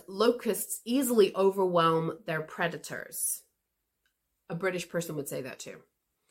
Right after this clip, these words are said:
"One day, when doubts were threatening to overwhelm me, I decided to change." Agreed. A British person would also say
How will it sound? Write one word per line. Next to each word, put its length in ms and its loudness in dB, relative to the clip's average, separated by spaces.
"One 320 6
day, 440 4
when 340 -2
doubts 420 2
were 100 0
threatening 540 -2
to 160 -6
overwhelm 500 2
me, 320 -4
I 100 -4
decided 640 0
to 140 -10
change." 720 -6
Agreed. 340 -6
A 60 -12
British 380 -4
person 280 -2
would 180 -4
also 420 -6
say 320 -6